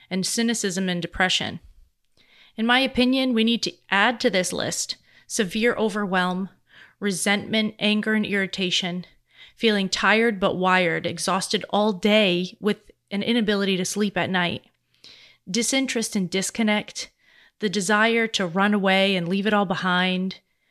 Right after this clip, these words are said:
frustration, fatigue, and being really judgmental,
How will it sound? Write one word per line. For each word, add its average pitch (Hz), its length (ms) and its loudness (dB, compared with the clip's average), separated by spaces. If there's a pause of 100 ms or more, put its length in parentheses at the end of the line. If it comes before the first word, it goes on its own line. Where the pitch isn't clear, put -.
(200)
frustration, 196 800 -2
fatigue, 196 800 -2 (100)
and 202 200 -2
being 196 340 0 (160)
really 277 300 2
judgmental, 185 760 -2